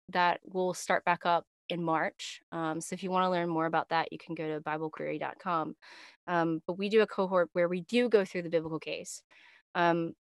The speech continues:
but we invite you to do it with us. And we also start, um, giving away freebies. We also start with the core question of who told you, so that you're constantly having to touch back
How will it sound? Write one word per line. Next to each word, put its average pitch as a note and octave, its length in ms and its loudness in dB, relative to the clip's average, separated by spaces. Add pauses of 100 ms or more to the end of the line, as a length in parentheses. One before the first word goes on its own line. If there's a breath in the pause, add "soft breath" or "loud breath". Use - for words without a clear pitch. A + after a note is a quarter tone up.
but F#3+ 280 6 (500)
we G#3 260 0
invite F3+ 400 4
you F3+ 80 -6
to E3+ 80 -2
do E3 120 -2
it C#3+ 100 0
with D#3+ 120 0
us. - 400 0 (280 soft breath)
And F#3+ 60 -2
we G3+ 100 2
also G3 640 6
start, - 880 0
um, F3 120 -6
giving F#3+ 320 -2
away F3 260 0
freebies. E3 560 -8
We G3 80 -2
also G3+ 260 0
start F#3 380 0
with E3+ 160 -6
the E3 80 -4
core E3 280 -2
question E3 540 -2 (320 soft breath)
of - 100 -12
who A3 180 -2
told E3+ 320 0
you, D#4 240 0 (560)
so - 160 -2
that A3 120 4
you're G#3+ 140 4
constantly F#3+ 800 0
having F#3 340 0
to F3+ 60 -2
touch - 360 -4
back F3 280 4